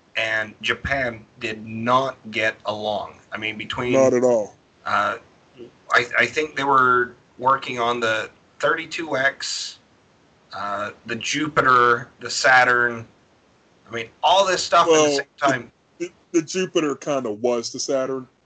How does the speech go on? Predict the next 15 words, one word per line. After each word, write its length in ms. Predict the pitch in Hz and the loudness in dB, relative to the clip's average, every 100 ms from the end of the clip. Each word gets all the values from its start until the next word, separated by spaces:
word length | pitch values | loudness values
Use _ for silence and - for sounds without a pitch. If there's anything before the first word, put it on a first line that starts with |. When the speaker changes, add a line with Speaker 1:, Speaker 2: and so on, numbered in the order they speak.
| _ _ _ _ _ _ _ _ | _ _ _ _ _ _ _ _
Speaker 2:
What 160 | 170 170 | 4 4
was 160 | 160 - | 4 4
going 360 | 190 160 147 | 4 4 4
on 360 | 151 156 147 143 | 4 4 2 0
there 540 | 151 147 135 120 110 - _ _ _ - | 0 2 0 -4 -8 -14 _ _ _ -2
was 760 | 139 135 123 110 104 - - _ _ _ _ _ _ _ _ - | 2 4 2 -2 -8 -12 -16 _ _ _ _ _ _ _ _ -4
Ameri-, 600 | 156 151 175 202 196 180 _ | -4 0 0 0 0 -4 _
like, 260 | 165 143 135 | 0 0 0
the 80 | 127 | -6
Saturn 360 | 208 262 233 | -2 0 0
was 160 | 151 165 | 0 0
already 300 | 151 139 143 | 0 0 0
out 140 | 147 | -2
in 80 | 123 | -6
Japan 500 | 113 - 151 156 | -14 -12 -6 -6